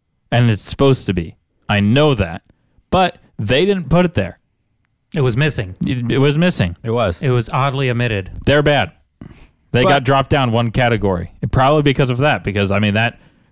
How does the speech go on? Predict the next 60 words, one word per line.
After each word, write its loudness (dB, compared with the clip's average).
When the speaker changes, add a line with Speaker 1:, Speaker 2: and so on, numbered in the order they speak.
Speaker 1:
that 2
could 4
have 4
been 2
the 2
deciding 0
factor. 0
That 0
was, -2
like, 0
Speaker 3:
I 0
don't 2
Speaker 1:
still 4
Speaker 3:
think 2
Speaker 1:
a 4
little 2
Speaker 3:
so. 2
Speaker 1:
better. -6
But, 0
you 0
know, -6
uh, 0
Speaker 3:
Yeah. 2
Speaker 1:
but 2
we 4
don't 2
know. 0
Speaker 3:
We 2
don't 4
know. 2
Speaker 1:
I 4
Speaker 3:
I 2
Speaker 1:
can't, 0
I 0
can't 0
say 2
anything 2
about 4
it -2
because 0
it 0
wasn't -2
there. 2
Speaker 3:
That's 2
what 2
I'm 2
saying. -2
Justin, 0
I -2
told 2
Josiah 0
as 0
he 0
was 2
having, 0
like, 0
an 0
emotional 0
breakdown 0
yesterday -4